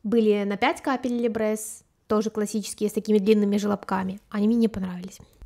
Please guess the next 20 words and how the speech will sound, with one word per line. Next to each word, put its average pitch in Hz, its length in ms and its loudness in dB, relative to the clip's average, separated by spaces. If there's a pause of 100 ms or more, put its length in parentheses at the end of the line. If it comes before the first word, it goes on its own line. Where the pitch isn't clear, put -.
(380)
Из 240 100 -2
всех 320 300 -2
натурел, 262 420 6
которые 214 400 4
я 202 60 2
когда-либо 196 460 0
видела, 247 480 0 (280)
мне 233 460 4 (280)
очень 269 300 8
захотелось 208 340 2
попробовать 240 460 2
именно 226 260 4
вот 196 240 -2
эти 233 340 6 (220)
толстые 226 360 8
прокладки, 208 600 0
у - 60 -16
которых 208 380 0
такой 208 320 4
усиленный, 233 720 4